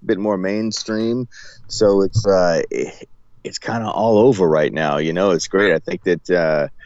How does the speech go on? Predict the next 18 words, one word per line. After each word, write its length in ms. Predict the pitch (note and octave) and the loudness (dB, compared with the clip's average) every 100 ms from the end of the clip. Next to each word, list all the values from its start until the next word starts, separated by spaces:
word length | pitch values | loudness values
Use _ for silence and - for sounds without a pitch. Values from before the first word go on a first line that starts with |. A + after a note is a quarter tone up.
| - - - | -16 -14 -10
you 120 | - | -6
know, 100 | E2+ | -2
the 140 | D#2+ E2 | 0 0
whole, 440 | F#2+ F2+ F2+ E2+ D2+ | 4 4 4 2 -2
the, 300 | - - D#2+ - | -8 -6 -6 -6
the 80 | |
huge 480 | - - G#2 G2 E2 | -10 -6 0 0 0
Hollywood, 920 | - E2+ E2 E2+ E2 E2 D#2+ D2+ C2+ - | -2 -2 0 0 0 2 2 0 -4 -2
um, 360 | D#2 D#2 D2 | 0 -2 -2
haunted 360 | - F2 D#2 D2 | -4 -2 -2 -2
houses 720 | D2+ D#2 D#2 - D#2+ D#2+ D#2 | -2 0 0 0 0 0 -2
and 260 | D#2 D2 C#2 - | -4 -4 -6 -4
all 220 | C#2+ D#2+ | -2 -2
that 200 | D#2+ D#2+ - | 0 -2 -2
kinda 240 | F2 D#2 D2 | -6 -6 -6
stuff, 520 | - E2+ D2 - - C#2+ | -4 0 0 -2 -6 -2
uh, 200 | C#2 C2 | 0 0
it, 280 | G1+ G1+ | -2 -4